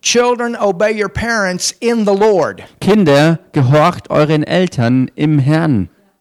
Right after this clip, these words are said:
Speaker 1: If a parent asks a child to do something that's not in the Lord,
Speaker 2: Wenn, äh, Eltern einem Kind etwas sagen, was es tun soll, was nicht im Herrn ist,
Speaker 1: You know, when, when I worked as a, as a teenager for my unsaved dad,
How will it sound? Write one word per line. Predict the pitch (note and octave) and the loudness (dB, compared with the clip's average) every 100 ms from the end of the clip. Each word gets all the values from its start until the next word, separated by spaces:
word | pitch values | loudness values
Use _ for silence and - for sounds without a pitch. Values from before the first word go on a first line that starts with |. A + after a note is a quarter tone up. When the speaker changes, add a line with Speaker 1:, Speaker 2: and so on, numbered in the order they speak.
| - | -4
Speaker 1:
If | G3 | -2
a | F#3+ | -2
parent | - A#3+ C#4 A#3 | -4 -4 -4 -4
asks | G#3 F#3 | -4 -2
a | F#3 | -4
child | - A#3 G#3+ | -2 -2 -2
to | F3+ | -4
do | F#3 A#3+ | -4 -4
something | - G3 F3+ F3+ | -4 -6 -6 -6
that's | F3 - | -6 -6
not | G3 G3 G#3+ | -4 -4 -4
in | G#3+ F#3+ | -4 -2
the | |
Lord, | D#3+ A3+ G#3+ C3 A2 - - - - - | 0 2 2 -2 -6 -16 -20 -20 -18 -8
Speaker 2:
Wenn, | C3 D#3 F3+ F#3+ - | 0 4 4 2 -2
äh, | - C#3 C#3+ | -2 0 2
Eltern | C#3 F3+ G3 E3 D#3 D#3+ | 4 2 2 2 2 2
einem | D#3+ C#3+ D#3 D3+ | 0 0 2 0
Kind | E3+ F3+ E3 | 0 0 0
etwas | D#3 C#3+ D3+ C3+ - - - | -2 0 0 0 -4 -14 -18
sagen, | - E3 D#3 F3+ F3+ E3+ C#3+ | -6 0 2 2 2 2 2
was | C#3 C#3 | 2 0
es | C3+ | -2
tun | - G3 F#3+ | 0 0 2
soll, | C#3 C3 | 2 2
was | A#2+ A#2+ - | 2 0 0
nicht | G#3+ A#3 - | 0 0 -4
im | - G#3+ | 0 2
Herrn | D3+ F#3 F#3 C#3 | 2 2 2 2
ist, | B2 D3 - - _ - | 2 0 -4 -18 _ -8
Speaker 1:
You | F#3+ | -4
know, | F#3+ G3 | -2 -2
when, | F#3 | -4
when | G3 F#3 | -4 -2
I | G#3+ | 0
worked | G#3+ A#3 A#3 - - - | 0 -2 -4 -6 -12 -6
as | F3 D3+ | -6 -4
a, | D3 - | -6 -6
as | D3 | -6
a | C3+ | -6
teenager | - A3 G#3+ F3 C#3 C#3 | -6 -4 -2 -4 -4 -6
for | - E3 | -6 -6
my | D#3 D#3 | -4 -4
unsaved | F3 G3+ F3+ G#3 G3+ F#3+ C#3+ | -4 -4 -2 0 0 -2 -2
dad, | G3 G3 B2 A2 F#2+ | -2 -2 -4 -6 -12